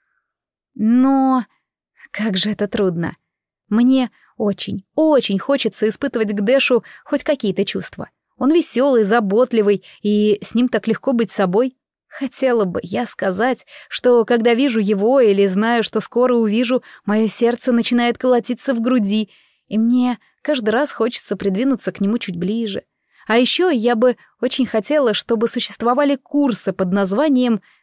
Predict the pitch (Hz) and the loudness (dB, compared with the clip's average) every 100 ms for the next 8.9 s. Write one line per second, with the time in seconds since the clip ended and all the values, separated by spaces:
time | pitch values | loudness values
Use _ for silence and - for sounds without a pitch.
0 | _ - 349 349 233 233 208 196 202 233 | _ -4 -4 -2 -2 0 0 2 2 0
1 | 202 202 175 202 196 196 185 175 180 190 | 0 0 2 2 2 0 0 0 0 0
2 | - 262 262 - - - - 233 233 240 | 0 0 0 -2 -20 -16 -4 0 2 4
3 | 254 - 220 233 233 240 226 - 233 - | 2 0 0 2 2 2 0 0 -2 -4
4 | _ _ 226 233 - 233 196 - 202 185 | _ _ 0 0 0 0 0 -2 -2 -2
5 | - - - _ _ _ _ 233 247 254 | -6 -14 -18 _ _ _ _ -2 2 2
6 | 233 _ _ _ - 214 - 196 226 233 | 0 _ _ _ -4 -4 -4 -2 0 2
7 | 233 214 269 262 233 214 220 _ _ _ | 2 0 0 0 0 -2 -6 _ _ _
8 | _ _ - 226 254 254 247 254 | _ _ -4 -2 2 0 2 0